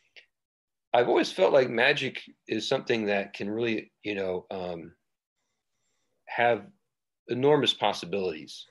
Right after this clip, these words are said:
And, um, and I, and I, I've always, as I write in the book, uh, for the last ten years,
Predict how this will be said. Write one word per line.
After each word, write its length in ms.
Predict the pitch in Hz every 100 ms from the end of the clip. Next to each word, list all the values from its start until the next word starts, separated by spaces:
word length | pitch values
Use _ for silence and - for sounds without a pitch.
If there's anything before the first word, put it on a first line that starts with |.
| _ _ _ _ _ _ _
And, 420 | 107 104 101 98 101
um, 380 | 95 95 92 - _ _ _ _ _ _ _ -
and 180 | 110 117
I, 200 | 113 -
and 140 | 117 113
I, 100 | 110
I've 140 | 107
always, 340 | 127 165 151 -
as 200 | 120 117
I 40 |
write 220 | 117 139 127
in 80 |
the 80 | 110
book, 300 | 101 - - - _ _ _ _ -
uh, 40 | -
for 120 | 110
the 60 | 110
last 360 | 120 127 -
ten 220 | - 120
years, 500 | 117 120 110 95 -